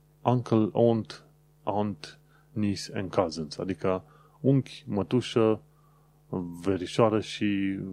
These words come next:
veri, ceva de genul ăsta. Și cam asta cu partea de limba engleză. Învățăm, cred că în fiecare zi, în fiecare săptămână câte ceva nou. La o secțiune de sfaturi practice, nu am foarte multe de zis,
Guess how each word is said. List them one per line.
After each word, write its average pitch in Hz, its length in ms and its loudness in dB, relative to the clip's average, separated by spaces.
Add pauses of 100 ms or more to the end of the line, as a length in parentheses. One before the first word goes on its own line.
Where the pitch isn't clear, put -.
veri, - 360 -6 (200)
ceva 87 220 -2
de 82 120 -4
genul 82 320 -6
ăsta. - 300 -12 (840)
Și - 200 -8
cam 135 200 2
asta 135 200 0
cu 123 140 0
partea 127 320 2
de 107 320 2
limba 98 840 2
engleză. 98 540 -2
Învățăm, 127 720 2 (140)
cred 131 180 2
că 127 100 4
în 120 200 4
fiecare 107 360 2
zi, 95 140 2
în 127 80 6
fiecare 101 320 2
săptămână 101 380 -2
câte - 240 -2
ceva 85 260 -4
nou. 82 240 -2 (1300)
La 131 140 4
o 117 260 6
secțiune 113 460 2
de 95 180 4
sfaturi - 420 0
practice, 139 520 2
nu 113 200 4
am 95 100 2
foarte - 260 -4
multe 90 260 -4
de 82 180 -2
zis, 135 340 -2